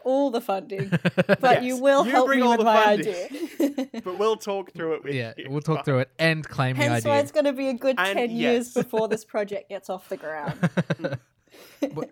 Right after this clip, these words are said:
Speaker 2: but it
Speaker 3: Uh,
Speaker 2: will
Speaker 3: yeah,
Speaker 2: get off
Speaker 3: we'll,
Speaker 2: the
Speaker 3: we'll,
Speaker 2: ground.
Speaker 3: we'll help develop the program, the project, and in return, the only thing we ask of you is all of the rights.
Speaker 1: Yeah, I give
Speaker 2: <laughs>
Speaker 1: up every-, I get nothing,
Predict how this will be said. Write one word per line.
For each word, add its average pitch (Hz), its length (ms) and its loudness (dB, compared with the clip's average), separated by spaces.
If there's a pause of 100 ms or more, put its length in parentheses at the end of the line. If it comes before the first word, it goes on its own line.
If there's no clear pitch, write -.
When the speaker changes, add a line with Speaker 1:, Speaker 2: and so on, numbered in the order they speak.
Speaker 2:
but 139 160 2
it 139 40 0
Speaker 3:
Uh, 151 40 -2
Speaker 2:
will 143 180 2
Speaker 3:
yeah, 143 80 0
Speaker 2:
get 139 120 0
off 131 100 -2
Speaker 3:
we'll, 220 100 0
Speaker 2:
the - 40 -4
Speaker 3:
we'll, 247 240 0
Speaker 2:
ground. 196 80 -14 (280)
Speaker 3:
we'll 196 60 -14
help 196 300 -6
develop 185 340 -6
the 185 80 -16
program, 160 640 -8
the 147 180 -8
project, 147 520 -8
and 143 300 -14 (320)
in 190 180 -4
return, 151 460 -10
the 139 200 -18
only 156 320 -10
thing 139 240 -16
we 127 100 -14
ask 127 300 -14
of 120 140 -18
you 117 340 -14
is 113 320 -16 (100)
all 127 280 -8
of 117 220 -16
the 110 80 -14
rights. - 520 -20 (140)
Speaker 1:
Yeah, 190 260 2 (200)
I 190 160 2
give 170 180 -4
Speaker 2:
<laughs> 180 80 -6
Speaker 1:
up 170 120 -8 (200)
every-, 202 320 0
I 226 100 0
get 233 160 -2
nothing, 233 460 -6